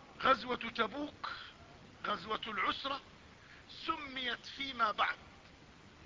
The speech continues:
استنباطا وقرنا بالسورة الكريمة التي نزلت في شأنها،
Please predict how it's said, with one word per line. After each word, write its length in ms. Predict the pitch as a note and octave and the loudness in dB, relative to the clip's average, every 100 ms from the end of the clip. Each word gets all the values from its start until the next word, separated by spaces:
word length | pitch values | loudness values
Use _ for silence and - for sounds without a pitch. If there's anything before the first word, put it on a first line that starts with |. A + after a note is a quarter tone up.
| - | -12
استنباطا 880 | - - A#3 G3+ A3 B3+ A#3+ A#3+ | -10 -6 -6 -2 2 2 2 -2
وقرنا 680 | A#3+ A3+ G#3 - B3 G#3+ G3 E3 C#3+ - | -4 -4 -4 0 0 4 2 2 -6 -10
بالسورة 500 | - - - A#3 A3+ G3+ | -8 -8 -8 -4 -4 -4
الكريمة 520 | F#3 - B3 A#3 C3+ - - - - - | -8 0 2 2 -2 -8 -14 -18 -16 -6
التي 380 | G#3 G#3+ - G#3+ | -2 -2 -2 0
نزلت 380 | A#3+ A3+ A3 G#3+ | 2 2 0 -2
في 160 | - | -2
شأنها، 480 | - - - C4 - | 0 0 2 0 0